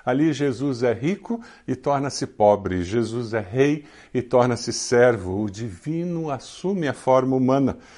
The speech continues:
O apóstolo João fala sobre esse mesmo assunto bem no começo do seu evangelho. João capítulo um, nós lemos assim: "No princípio era aquele que é a palavra, ele estava com Deus e era Deus."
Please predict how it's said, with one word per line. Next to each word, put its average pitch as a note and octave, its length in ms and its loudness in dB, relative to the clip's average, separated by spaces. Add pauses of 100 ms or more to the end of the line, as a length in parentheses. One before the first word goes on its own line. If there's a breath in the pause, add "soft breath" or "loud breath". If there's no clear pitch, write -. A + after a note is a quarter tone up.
(160 loud breath)
O - 80 -2
apóstolo A#3+ 480 0
João C#3+ 480 -2
fala F3 640 -2
sobre C3 360 -6
esse C3+ 200 -8
mesmo D3 560 -2
assunto D3 640 -6 (300 loud breath)
bem C4+ 340 -6
no C4+ 180 2
começo D#3+ 600 -2
do A#2+ 100 -4
seu C3 320 0
evangelho. G2+ 640 -2 (280 loud breath)
João B2+ 340 -2
capítulo A2 680 -4
um, C#3 160 0
nós A2+ 260 -2
lemos A#2+ 340 0
assim: F#2 420 -4 (340 soft breath)
"No B2+ 140 0
princípio F#3+ 580 -4
era B2 140 4
aquele C3 400 -2
que A#2+ 140 -6
é - 20 0
a G#2 60 0
palavra, G2 640 0 (420 soft breath)
ele A2+ 220 2
estava C#3 680 -2
com F2 220 -8
Deus A2 640 -4
e A2 160 -2
era A2 240 2
Deus." G2 560 -2